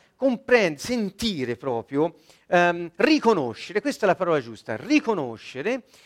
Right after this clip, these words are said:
che abbiamo queste caratteristiche. Se le riconosci in te, stai riconoscendo il tuo spirito.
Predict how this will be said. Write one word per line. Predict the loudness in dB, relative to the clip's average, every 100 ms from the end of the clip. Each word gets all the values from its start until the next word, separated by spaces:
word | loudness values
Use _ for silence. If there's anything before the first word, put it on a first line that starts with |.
| _
che | -2 2 2
abbiamo | 0 -2 2 2 4 2 0 -2
queste | 0 0 0 -2 -6
caratteristiche. | 2 4 4 4 2 2 0 -10 -16 -18 -20 -20 _ _
Se | -6 0 4
le | 4
riconosci | 2 2 4 4 2 -4 -6 -4
in | -4
te, | 0 0 0 -2 _ _ _
stai | -4 2 4
riconoscendo | 2 2 0 0 2 2 2 0 -6
il | -8
tuo | -4 -6
spirito. | -6 -16 -20 -20